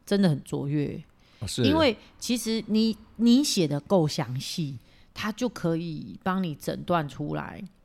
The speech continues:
Speaker 1: 你到底哪个地方需要协助。
Speaker 2: 是。
Speaker 1: 然后再加上你们又去口试，它又可以更精准找到你要的方向，然后再协助你。我觉得这些方方面面都是往，呃，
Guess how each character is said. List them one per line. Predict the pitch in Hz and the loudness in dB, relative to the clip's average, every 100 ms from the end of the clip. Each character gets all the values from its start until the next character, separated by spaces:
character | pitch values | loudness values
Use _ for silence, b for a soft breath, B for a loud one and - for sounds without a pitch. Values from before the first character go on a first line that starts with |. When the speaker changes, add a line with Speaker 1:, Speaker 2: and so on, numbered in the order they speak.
| _ | _
Speaker 1:
你 | - 175 143 | -8 -6 -4
到 | 247 240 | -4 -2
底 | 160 | -4
哪 | 151 139 | -4 -2
个 | 143 | -2
地 | 156 202 156 | 0 0 0
方 | 151 139 139 | -2 -4 -6
需 | - | -4
要 | 156 | -4
协 | 147 - - - | -4 -8 -10 -12
助。 | - - - - _ - - | -12 -12 -12 -20 _ -20 -10
Speaker 2:
是。 | - - 98 - | -4 0 0 0
Speaker 1:
然 | 180 | 0
后 | 240 | 0
再 | 240 233 | 2 0
加 | 202 196 190 | 2 0 0
上 | 190 190 180 | 0 -2 -2
你 | 160 | -4
们 | 151 156 | -4 -4
又 | 170 | -4
去 | 190 | -6
口 | - - | -6 -10
试， | - 180 | -8 -6
它 | 170 214 | 0 2
又 | 220 | 2
可 | 208 | 2
以 | 165 | -2
更 | - 185 156 | 0 -2 -2
精 | - 151 156 | -6 -6 -6
准 | 165 - - - b b | -6 -8 -12 -20 b b
找 | 165 143 | -6 -4
到 | 175 | -2
你 | 160 143 | -2 -2
要 | 165 | 0
的 | 156 | 0
方 | 143 143 135 | -2 -4 -4
向， | 135 156 135 | -6 -8 -6
然 | 151 | -4
后 | 151 180 156 - | -2 -2 -4 0
再 | 233 185 | 4 4
协 | 151 160 | 2 -2
助 | 151 185 160 | -2 -2 -4
你。 | - | -4
我 | - 175 | 0 2
觉 | 180 180 185 202 | 2 4 4 2
得 | 196 B B B | -2 B B B
这 | 262 254 | 2 4
些 | 226 233 | 4 2
方 | 226 208 | 2 0
方 | 208 202 | 2 2
面 | 196 214 | 2 2
面 | 196 196 | 2 2
都 | 175 180 | 2 0
是 | 185 202 | 2 0
往， | 175 147 120 127 131 b b b b b _ | 0 0 -2 -8 -14 b b b b b _
呃， | - 160 147 | -2 0 0